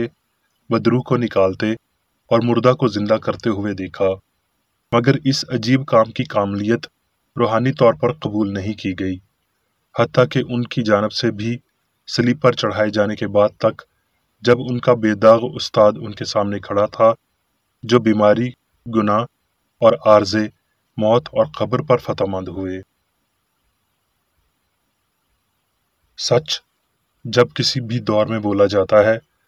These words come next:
تو وہ نور کی مانند اندھیرے میں چمکتا ہے اور اندھیرا اسے قبول نہیں کرتا۔ زندگی،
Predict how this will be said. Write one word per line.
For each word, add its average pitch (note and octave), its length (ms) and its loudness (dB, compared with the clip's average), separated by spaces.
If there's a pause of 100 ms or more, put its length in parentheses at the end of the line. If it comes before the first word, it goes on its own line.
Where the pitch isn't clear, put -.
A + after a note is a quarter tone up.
(200)
تو B2 120 0
وہ B2 100 4
نور A#2 240 0
کی - 160 -2
مانند G2+ 340 -2 (420)
اندھیرے G#2+ 360 -2
میں A2 100 -4
چمکتا G#2 520 2
ہے A2+ 160 2 (440)
اور A2+ 100 2
اندھیرا A2+ 520 -2
اسے - 300 -6
قبول G#2 320 -2
نہیں G2 180 -8
کرتا۔ G2 320 -6 (1040)
زندگی، A2+ 500 -2